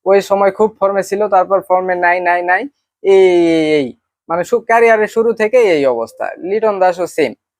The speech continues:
হ্যাঁ, তবুও লিটন দাস সৌম্য সরকারের থেকে কেন জানি বেশি সুযোগ পে-, পেয়ে গেছে। পেয়েও কিন্তু লিটন দাস দুই হাজার পনেরোর দিকে যে ফর্মে ছিল,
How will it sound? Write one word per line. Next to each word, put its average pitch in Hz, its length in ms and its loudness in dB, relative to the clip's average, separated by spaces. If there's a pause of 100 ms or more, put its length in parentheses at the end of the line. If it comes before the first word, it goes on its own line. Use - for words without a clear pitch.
(260)
হ্যাঁ, 170 400 0
তবুও 214 560 2 (120)
লিটন 196 360 -2
দাস 185 340 -2
সৌম্য 185 300 -6
সরকারের 170 440 -2
থেকে 165 320 0 (320)
কেন 160 180 0
জানি 160 180 0
বেশি 156 280 -2
সুযোগ 147 400 -6
পে-, 147 160 0 (100)
পেয়ে 175 220 2
গেছে। 123 320 -6 (360)
পেয়েও 226 400 4
কিন্তু 214 420 -4
লিটন 208 380 -4
দাস 185 320 0
দুই 175 140 -2
হাজার 196 200 2 (100)
পনেরোর 196 380 -2
দিকে 190 280 0
যে 170 180 0
ফর্মে 190 340 -2
ছিল, 151 380 -2